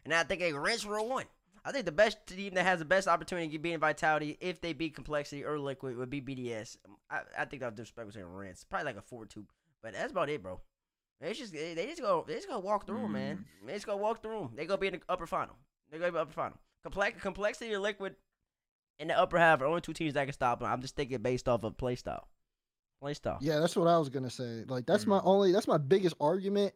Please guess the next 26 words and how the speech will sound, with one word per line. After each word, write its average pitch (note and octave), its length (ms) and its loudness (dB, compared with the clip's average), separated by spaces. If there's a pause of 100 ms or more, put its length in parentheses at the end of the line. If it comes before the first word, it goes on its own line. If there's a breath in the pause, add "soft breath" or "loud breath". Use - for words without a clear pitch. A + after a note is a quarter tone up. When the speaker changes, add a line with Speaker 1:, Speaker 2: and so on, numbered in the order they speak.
(280)
Speaker 3:
for G3+ 320 6
Complexity. A#3 640 0 (300 loud breath)
Now, A3 180 8
keep A#3+ 140 2
in G#3+ 60 4
mind, E3 260 8
I D#3+ 40 6
have D3+ 140 6
Vitality B2 540 2
as G#2 100 -8
favorites G#2+ 360 -6
in G2 260 -6
all A2 140 -4
these G#2 120 -8
matches, A2+ 360 -6
but G#2 260 -8 (240)
for A3+ 260 6
Complexity, A#3+ 680 2 (380 soft breath)
it F#3 100 10
would F#3+ 140 6
have F#3 200 8
to G#3+ 80 0
be G3+ 100 0
the F#3+ 100 4
fact F3 360 6
that D3+ 280 6